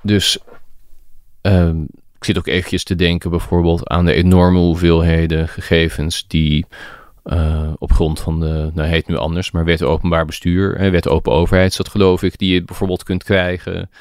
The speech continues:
Maar er zijn natuurlijk ook allerlei andere manieren waarop een overheid sporen achterlaat, data achterlaat. Jij zegt eigenlijk, je kunt ook als burgers je organiseren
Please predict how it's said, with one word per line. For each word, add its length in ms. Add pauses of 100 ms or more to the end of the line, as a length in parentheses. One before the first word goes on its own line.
(360)
Maar 140
er 40
zijn 160
natuurlijk 280
ook 80
allerlei 220
andere 280
manieren 380
waarop 220
een 100
overheid 480
sporen 440
achterlaat, 680
data 520 (120)
achterlaat. 640
Jij 160
zegt 200
eigenlijk, 440
je 80
kunt 200
ook 160
als 160
burgers 680
je 120
organiseren 840